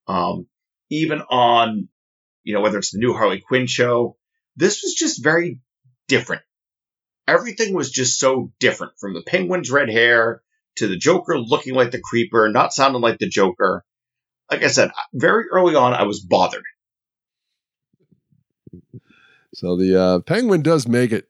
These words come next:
Speaker 2: to the cemetery, uh, but he's, uh, having a little hard time 'cause all,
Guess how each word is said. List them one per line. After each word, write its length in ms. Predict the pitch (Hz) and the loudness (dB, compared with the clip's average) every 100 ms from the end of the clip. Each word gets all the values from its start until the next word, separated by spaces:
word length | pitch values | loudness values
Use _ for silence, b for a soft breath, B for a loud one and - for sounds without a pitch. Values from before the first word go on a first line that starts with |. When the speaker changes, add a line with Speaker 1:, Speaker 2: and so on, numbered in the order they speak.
| - | -8
Speaker 2:
to 160 | - | -6
the 100 | 87 | -6
cemetery, 800 | 85 120 101 80 - - 82 123 - _ _ _ _ _ _ _ - | -2 0 2 0 -6 -8 -6 -6 -8 _ _ _ _ _ _ _ -8
uh, 460 | 92 87 85 85 87 | -2 0 0 -4 -4
but 120 | 98 | -2
he's, 400 | 95 92 90 85 | 0 2 0 0
uh, 320 | 90 85 82 85 | 0 2 0 0
having 160 | 110 104 | 2 4
a 40 | |
little 160 | 98 101 | 4 4
hard 240 | 110 92 | 0 0
time 300 | - 101 95 | -4 -4 -4
'cause 180 | 95 90 | -4 0
all, 640 | 113 147 131 110 98 87 | 2 2 2 2 0 -4